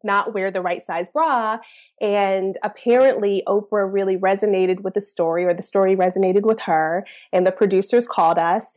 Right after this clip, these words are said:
and we were, um, mortified, but really excited. I mean, this was probably two years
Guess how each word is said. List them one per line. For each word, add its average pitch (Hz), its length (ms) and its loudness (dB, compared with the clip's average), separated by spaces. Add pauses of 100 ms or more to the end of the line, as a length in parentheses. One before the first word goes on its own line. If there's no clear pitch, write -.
and 180 380 2
we 196 140 -2
were, 190 580 2 (480)
um, 185 440 0
mortified, 262 1080 2
but 196 240 -4
really 202 260 -2
excited. 202 540 -2
I 220 60 -2
mean, 220 180 -2
this 233 160 -10
was 226 120 -12
probably 202 760 -4
two 254 320 -6
years 240 560 -2